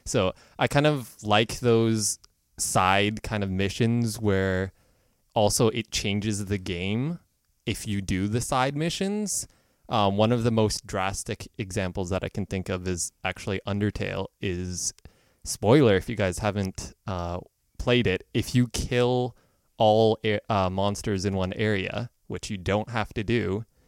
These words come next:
consecutively, it will completely change the game and the outcome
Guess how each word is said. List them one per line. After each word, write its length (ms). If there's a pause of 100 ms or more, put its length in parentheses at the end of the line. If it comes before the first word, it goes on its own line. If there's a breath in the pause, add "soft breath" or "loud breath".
(220)
consecutively, 960
it 80
will 220
completely 600
change 340
the 120
game 420 (320 soft breath)
and 140
the 140
outcome 480